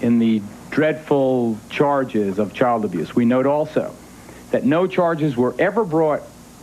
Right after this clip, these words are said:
against you, and presumably you have been cleared. Would you like to comment on why those charges were brought against you?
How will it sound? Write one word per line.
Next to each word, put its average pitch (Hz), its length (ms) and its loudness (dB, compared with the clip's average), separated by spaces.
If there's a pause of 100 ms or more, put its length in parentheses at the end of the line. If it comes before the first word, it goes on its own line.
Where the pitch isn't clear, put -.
against 139 460 0
you, - 180 -4 (760)
and 120 460 0
presumably 139 560 2
you 127 220 2
have 120 240 -2
been 110 140 0
cleared. 113 500 -2 (140)
Would 123 160 2
you 135 80 2
like 170 260 0
to 165 60 -2
comment 147 500 -2 (520)
on 131 140 2
why 151 200 2
those 143 220 0
charges 131 360 0
were 123 120 0
brought 113 220 0
against 107 320 -2
you? - 120 -6